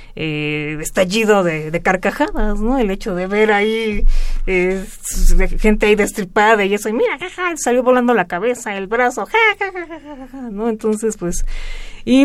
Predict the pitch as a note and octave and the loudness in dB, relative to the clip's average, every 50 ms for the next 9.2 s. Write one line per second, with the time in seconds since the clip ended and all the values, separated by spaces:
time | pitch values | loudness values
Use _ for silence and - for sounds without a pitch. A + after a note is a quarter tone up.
0 | A#3 - A3 G#3+ G#3 G#3+ G#3 G#3+ G#3 - - G3+ - - B3 A#3+ A#3+ A#3+ - B3+ | 6 6 6 8 8 8 6 4 2 0 0 0 2 2 4 4 4 4 4 4
1 | A#3 A3 G#3+ G#3 G3+ G3+ G#3+ - - - A#3+ A3+ A3 - - G#3+ G#3+ - B3 A3+ | 6 6 6 6 6 4 4 2 2 2 0 0 0 0 -2 -2 2 2 2 2
2 | - - G3+ F#3 F#3+ - - G#3+ G#3+ - C4 B3+ B3+ B3 B3+ B3+ A#3+ - A3 - | 4 2 2 2 0 -2 0 0 2 4 4 6 6 4 4 2 0 0 0 -2
3 | A#3+ A3 - - - G#3 G3 G#3 A3 - - G3 F3+ F3 F3+ F#3+ G3 - - F#3 | -10 -10 -4 -2 0 0 0 0 -2 -4 -4 -6 -4 -4 -4 -6 -8 -8 -8 -6
4 | E3+ E3 D#3+ - F3 F3+ - F#3 F3+ - G3 F3 E3+ F3+ F#3 - G3+ F#3 F3+ F3+ | -8 -8 -8 -10 -10 -10 -10 -10 -8 -8 -8 -6 -6 -8 -8 -8 -6 -4 -4 -2
5 | F3+ F#3 F#3 F#3 F3+ F3 F3 - - - - - - - - E3+ E3 E3 F3 F#3 | -2 -2 -2 -4 -6 -10 -12 -14 -20 -20 -20 -20 -20 -12 -8 -4 -2 0 0 0
6 | F#3+ F#3 F3+ F3 D#3+ D#3 D#3 D#3 D#3+ F3 F#3 F3 E3 E3+ F3 - E3+ D#3+ E3+ E3+ | 0 -2 -2 -4 -4 -6 -6 -8 -8 -8 -8 -8 -8 -10 -10 -10 -8 -8 -8 -8
7 | - G3 E3+ D#3 D3 D3 D3 D#3+ E3 - - - E3+ D#3 - - F#3 E3+ E3 E3+ | -6 -8 -8 -6 -8 -8 -10 -10 -10 -10 -10 -10 -10 -10 -6 -4 -4 -2 0 2
8 | F3 F3+ F#3 F3+ F3+ F3 E3+ D3+ E3 D#3+ E3+ E3 D3+ D3+ E3 F3+ F3+ F3+ F3+ E3+ | 2 4 4 4 4 4 2 0 0 0 0 0 0 -2 -2 -2 -2 -2 -2 -4
9 | D#3+ D#3 D#3 D#3+ | -8 -10 -10 -12